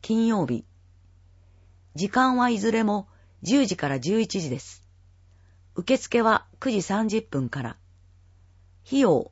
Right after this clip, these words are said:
無料。当日先着順。問い合わせ、子育て支援グループカルガモの会。電話七五二一一一。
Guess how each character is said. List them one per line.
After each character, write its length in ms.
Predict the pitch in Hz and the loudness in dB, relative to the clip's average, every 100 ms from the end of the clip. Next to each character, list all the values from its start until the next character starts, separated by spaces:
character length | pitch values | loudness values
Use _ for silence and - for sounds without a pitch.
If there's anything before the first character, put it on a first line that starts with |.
| - | -10
無 180 | 151 165 | -2 0
料。 360 | 175 165 156 - - - - _ _ _ | 2 2 0 -6 -20 -20 -20 _ _ _
当 200 | - 254 | 4 6
日 120 | 240 233 | 6 0
先 360 | - 214 220 | -4 -4 -4
着 260 | 214 202 202 | -2 -4 -4
順。 320 | 170 170 - - _ _ _ _ _ - - - _ _ _ - - | -2 -4 -6 -14 _ _ _ _ _ -20 -20 -20 _ _ _ -18 -2
問 200 | 226 233 | 2 4
い 40 | |
合 80 | 233 | 4
わ 100 | 220 | 2
せ、 300 | - 196 - - - _ - - - | 0 -2 -4 -10 -20 _ -20 -20 -12
子 100 | 214 | -4
育 260 | 254 262 - | 2 2 2
て 120 | 190 | -2
支 180 | - 165 | -2 -2
援 220 | 185 180 | -2 0
グ 120 | 170 | 0
ル 160 | 180 147 | 2 0
ー 20 | |
プ 260 | - 135 - | -2 -8 -6
カ 140 | 202 | 0
ル 100 | 220 | 2
ガ 100 | 233 | 4
モ 120 | 226 | 2
の 120 | 208 196 | 0 -2
会。 300 | 180 147 - - _ _ _ _ _ _ _ - | -2 -2 -4 -14 _ _ _ _ _ _ _ -10
電 280 | - 226 233 | 0 2 2
話 260 | 214 208 - _ - _ - | 2 0 -4 _ -20 _ -4
七 300 | 185 233 262 | 0 2 2
五 340 | 208 202 127 - - - | 2 2 0 -6 -20 -6
二 340 | 190 240 233 | 0 2 4
一 260 | 254 - - | 2 -2 -8
一 280 | 143 - 180 | -6 -4 -4
一。 360 | 160 - 147 | -4 -4 -4